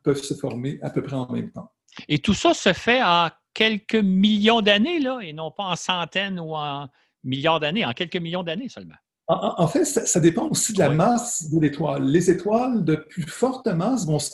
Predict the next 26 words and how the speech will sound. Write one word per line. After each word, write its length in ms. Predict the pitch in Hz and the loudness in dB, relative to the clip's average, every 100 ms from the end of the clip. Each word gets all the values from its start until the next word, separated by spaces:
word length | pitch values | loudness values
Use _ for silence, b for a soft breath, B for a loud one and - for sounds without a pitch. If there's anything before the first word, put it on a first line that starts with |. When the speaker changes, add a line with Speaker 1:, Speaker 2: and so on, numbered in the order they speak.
| - _ - | -14 _ -2
Speaker 1:
condenser 680 | 196 190 180 175 214 226 - | 0 2 2 0 -2 -2 -4
très 200 | - 214 | -2 0
rapidement. 460 | 208 208 151 143 | 0 0 0 0
C'est 120 | 139 | -4
un 60 | 156 | -2
phénomène 500 | 175 175 185 226 220 B B B B | 0 2 2 2 0 B B B B
qui 100 | 190 | -6
Speaker 2:
Mhm. 60 | - | -6
Speaker 1:
se 40 | |
produit 540 | - 165 143 143 220 233 | -2 -2 0 0 0 0
sur, 600 | - 165 170 180 180 143 | 0 2 4 4 2 2
euh, 260 | 139 143 143 B B B _ | 0 -2 -6 B B B _
oh, 160 | 143 151 | 4 6
à 120 | 135 | 4
peine, 400 | - 190 196 180 | 4 4 4 4
euh, 840 | 143 135 131 131 127 123 127 127 131 | 2 0 0 0 0 -2 -2 -2 -2
à 80 | 139 | -2
peine 240 | - 214 | 0 2
un 60 | 170 | 4
million 360 | 156 143 156 156 | 2 2 0 0
d'années, 300 | 139 135 135 | 0 0 0
moins 240 | 147 190 | 2 0
que 80 | 185 | -2
ça 240 | - 160 | -4 -4
même. 220 | 131 127 | -2 -4
Speaker 2:
Mhm. 300 | 131 143 143 | -4 -4 -4